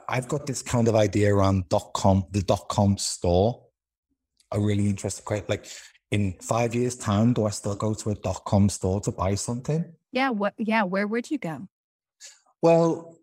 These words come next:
Speaker 1: if you subscribe to social commerce and you subscribe to, "Hey, I follow my favorite fan," or "I follow my favorite, sorry, my favorite creator on," whether it be Instagram or TikTok, or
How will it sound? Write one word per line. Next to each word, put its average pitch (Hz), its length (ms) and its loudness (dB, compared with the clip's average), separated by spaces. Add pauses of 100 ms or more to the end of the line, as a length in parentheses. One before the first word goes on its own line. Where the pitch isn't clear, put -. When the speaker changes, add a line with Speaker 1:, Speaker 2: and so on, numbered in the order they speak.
(240)
Speaker 1:
if 156 140 0
you 165 140 2
subscribe 123 720 2
to - 80 -6
social 117 400 -2
commerce 107 560 0
and 110 140 0
you 107 180 2
subscribe 101 760 0
to, 104 360 2 (360)
"Hey, 110 120 4
I 101 60 4
follow 120 460 2
my 117 160 -2
favorite 107 600 0
fan," 113 360 2
or 92 240 4
"I 95 40 4
follow 101 260 0
my 104 120 2
favorite, 104 300 2
sorry, 113 200 0
my 92 140 0
favorite 104 380 -2
creator 95 580 2
on," 92 360 2 (380)
whether 95 220 0
it 90 100 -2
be 95 200 -6
Instagram 104 520 0
or 87 80 4
TikTok, - 720 0
or 90 360 2